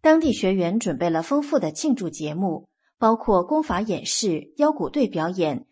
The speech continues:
以及大法小弟子合唱等。学员们神采奕奕，身着明黄色的 T 恤，向过往的行人讲述大法的美好及中共迫害法轮功学员的真相。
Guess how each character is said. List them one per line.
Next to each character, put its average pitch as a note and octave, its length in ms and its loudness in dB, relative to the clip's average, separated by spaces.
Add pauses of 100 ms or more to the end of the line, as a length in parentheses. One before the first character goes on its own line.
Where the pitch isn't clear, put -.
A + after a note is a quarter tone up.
(160)
以 G#3 160 0
及 G3 240 -2
大 A#3+ 180 0
法 G3 160 -2
小 A3 240 -4
弟 C4 160 -4
子 E3 160 -6
合 E3+ 220 -4
唱 C4+ 260 -2
等。 D3+ 280 -4 (760)
学 - 180 2
员 B3 200 6
们 G#3+ 220 4
神 G#3 240 0
采 - 240 -4
奕 A3+ 260 -2
奕， F3 400 -6 (140)
身 E4 240 2
着 G3+ 240 2
明 G3 180 0
黄 G3 240 0
色 A3 160 -2
的 E3+ 100 -4
T B3+ 220 -6
恤， G3+ 420 -4 (160)
向 A#3 280 4
过 D4 180 4
往 D3+ 160 0
的 D3+ 80 -4
行 F#3 300 -2
人 F#3 280 0
讲 E3+ 240 -2
述 F#3 200 -2
大 G3 180 -4
法 - 160 -2
的 G#3+ 140 -4
美 E3+ 200 -2
好 F#3+ 380 -4 (220)
及 F#3 240 -4
中 D4 200 0
共 C4 220 -2
迫 D4 200 -2
害 F#3 200 -4
法 E3 180 -4
轮 D3 200 -4
功 C#4 160 0
学 F3 220 -2
员 G3 180 -2
的 F#3+ 100 -8
真 A3 240 0
相。 A#3 400 -4